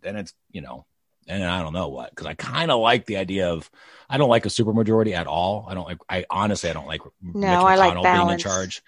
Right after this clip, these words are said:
Speaker 1: I like balance too, but, you know, I, I don't know. I don't know about Mitch McConnell in charge. I am, I am, uh, I don't, did you watch Biden's press conference at all that he gave?
Speaker 2: Which, which, uh
Speaker 1: The recent one over two days ago, where he talked about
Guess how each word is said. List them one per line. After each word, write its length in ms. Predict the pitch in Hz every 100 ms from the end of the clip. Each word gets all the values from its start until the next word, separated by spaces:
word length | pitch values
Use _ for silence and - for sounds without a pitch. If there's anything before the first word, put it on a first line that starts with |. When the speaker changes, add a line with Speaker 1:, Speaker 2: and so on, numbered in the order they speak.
| _
Speaker 1:
I 80 | -
like 200 | 92 90
balance 320 | 95 87 87
too, 320 | - 90 90 - _ _ _ _
but, 260 | 87 76 - _ -
you 140 | 82
know, 260 | 73 69 - -
I, 80 | - - - _ -
I 100 | 82
don't 120 | 98
know. 280 | 90 78 92 -
I 60 | 90
don't 100 | 90
know 60 |
about 260 | 85 82 -
Mitch 200 | 85 -
McConnell 380 | - 78 78 71
in 80 | -
charge. 300 | 76 71 -
I 120 | -
am, 240 | 120 147 123 - - -
I 120 | 104
am, 420 | 120 117 110 110
uh, 340 | 95 90 87 85
I 60 | 131
don't, 120 | 117
did 140 | 110
you 80 | 156
watch 260 | 160 135 -
Biden's 320 | 117 120 113
press 220 | - 107
conference 400 | - 110 107 110
at 60 | 110
all 180 | 113 104
that 140 | 101
he 80 | 107
gave? 360 | 110 110 - _ _ _ _ _ _ _ _ _ _ _ _
Speaker 2:
Which, 320 | 202 - - - 196
which, 440 | 202 196 - -
uh 300 | 190 - - 160
Speaker 1:
The 80 | -
recent 280 | 95 90 90
one 140 | 85 80
over 260 | 78 73 _
two 120 | -
days 160 | 80 76
ago, 240 | 76 76 - _ -
where 120 | 78
he 20 |
talked 220 | - 80
about 320 | 76 76 76